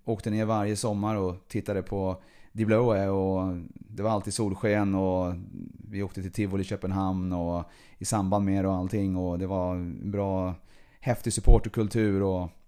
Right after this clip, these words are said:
det var coolt att gå genom Pildammsparken till matcherna och det blev, ja, men pappa gjorde en riktig Goebbels där och fick mig, eh, att bli M F F-supporter.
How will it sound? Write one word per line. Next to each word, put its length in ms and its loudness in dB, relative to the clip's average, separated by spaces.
det 120 -2
var 240 4
coolt 340 2
att 60 4
gå 160 4
genom 240 2
Pildammsparken 1040 2
till 100 -2
matcherna 480 -2
och 240 0
det 100 0
blev, 640 2
ja, 120 -2
men 440 -2
pappa 220 -2
gjorde 220 2
en 80 2
riktig 320 0
Goebbels 340 4
där 220 2
och 80 4
fick 260 -2
mig, 340 0
eh, 440 2
att 140 0
bli 420 0
M 200 2
F 120 -2
F-supporter. 680 -2